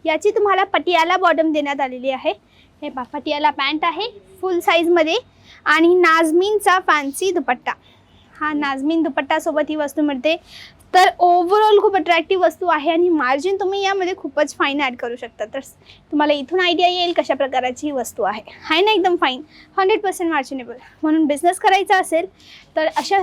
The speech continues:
फॅन्सी वस्तू तुम्ही जरूर ॲड करा. आता जरुरी नाही मित्रांनो की तुम्ही कुर्तीच्या व्हिडिओ पाहताय तर तुम्हाला फक्त ऑनलाईन कुर्तीज ऑर्डर करता येईल. तुम्ही मिक्स ऑर्डर करू शकतात, थोडी कुर्ती, थोडी साडी, थोडी ड्रेस मटेरियल, थोडा मेन्स वेअर, थोडा किड्स वेअर, सगळं थोडं थोडं करून तुम्ही मेंटेन करू शकतात,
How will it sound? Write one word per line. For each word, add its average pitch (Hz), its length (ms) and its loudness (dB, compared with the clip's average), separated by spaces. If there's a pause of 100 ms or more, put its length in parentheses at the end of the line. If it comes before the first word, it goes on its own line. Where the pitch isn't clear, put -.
फॅन्सी 302 300 -4
वस्तू 349 220 -4
तुम्ही 339 260 2
जरूर 294 340 0 (120)
ॲड 277 240 0
करा. 220 180 -6 (260)
आता 349 200 -2
जरुरी 392 360 2
नाही 466 180 -4
मित्रांनो 269 460 -4
की 302 60 -8
तुम्ही 302 360 -6 (300)
कुर्तीच्या 381 540 4
व्हिडिओ 320 280 2
पाहताय 285 360 0
तर 294 140 -4
तुम्हाला 294 360 -6
फक्त 320 200 -8
ऑनलाईन 302 420 2
कुर्तीज 330 340 -4
ऑर्डर 277 240 2
करता 240 260 -2
येईल. 214 160 -6 (300)
तुम्ही 330 240 0
मिक्स 381 240 0
ऑर्डर 370 220 2
करू 277 220 0
शकतात, 269 280 -6 (420)
थोडी 415 180 4
कुर्ती, 370 340 -2
थोडी 330 260 0
साडी, 285 280 0
थोडी 294 220 -6
ड्रेस 330 260 0
मटेरियल, 339 400 -2
थोडा 320 200 -2
मेन्स 311 240 -4
वेअर, 302 140 -2
थोडा 269 140 2
किड्स 294 280 -8
वेअर, 302 120 -2
सगळं 359 280 -2
थोडं 370 260 -2
थोडं 349 160 -4
करून 330 180 0
तुम्ही 320 160 0
मेंटेन 311 340 0
करू 381 200 2
शकतात, 320 360 0